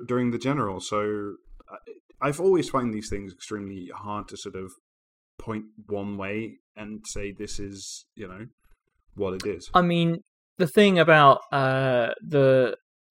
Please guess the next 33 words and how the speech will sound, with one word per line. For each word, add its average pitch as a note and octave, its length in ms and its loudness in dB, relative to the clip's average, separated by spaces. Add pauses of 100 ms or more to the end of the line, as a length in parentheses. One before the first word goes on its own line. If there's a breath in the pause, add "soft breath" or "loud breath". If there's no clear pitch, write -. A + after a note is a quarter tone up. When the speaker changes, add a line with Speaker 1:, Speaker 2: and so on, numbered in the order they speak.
(180)
Speaker 2:
theory C#3+ 600 8
of B2+ 400 2
Bernie's B2+ 360 2
campaign A#2+ 600 0
was A#2+ 240 -6
that B2+ 220 4
he, C3 580 -2 (460)
he, - 160 -4
and, G3 260 6
and, G#3 520 6
you A3+ 100 0
know, E3+ 280 4 (100)
bore G3+ 280 10
out G#3+ 220 8
in, F3+ 340 4
uh, D3+ 720 4
most F3 300 4
of D#3+ 100 6
the D3 200 6 (220)
polling D#3 460 8
that D3 140 8
ended D#3 220 0
up D3 120 6
coming D3+ 260 2
out, D3 380 2
uh, C3+ 360 2
when, E3 240 2 (120)
particularly D#3+ 500 0
when D3 180 4
they C#3+ 100 2
were C#3 80 2
doing C3+ 300 2
well, B2+ 340 4